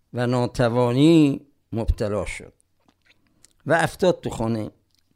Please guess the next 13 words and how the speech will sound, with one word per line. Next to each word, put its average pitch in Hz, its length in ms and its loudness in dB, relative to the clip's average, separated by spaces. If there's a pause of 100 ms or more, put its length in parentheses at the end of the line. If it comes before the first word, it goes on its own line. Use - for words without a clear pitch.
(440)
فزاره 139 640 4
محمد 120 640 0
بن 135 260 2
علی 120 600 0
الباقر 123 800 0
فسأله 139 760 -2
عن 117 200 -4
حاله. 98 480 -12 (800)
امام 151 340 0
باقر 131 320 -2
آمدن 120 560 -4
به 117 120 -4
منزل 110 600 -4